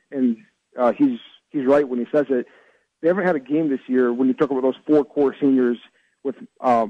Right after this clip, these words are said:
Monte, Naz, Matt, and Deontay. Most games that they win, three of those four players play really well,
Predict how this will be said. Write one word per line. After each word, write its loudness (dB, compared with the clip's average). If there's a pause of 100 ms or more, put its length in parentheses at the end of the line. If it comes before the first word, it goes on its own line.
(140)
Monte, -2
Naz, 0
Matt, -2
and -6
Deontay. 0 (880)
Most 0
games 2
that -2
they 0
win, -2
three 4
of 0
those -2 (400)
four -4
players -2
play 0
really 2
well, -2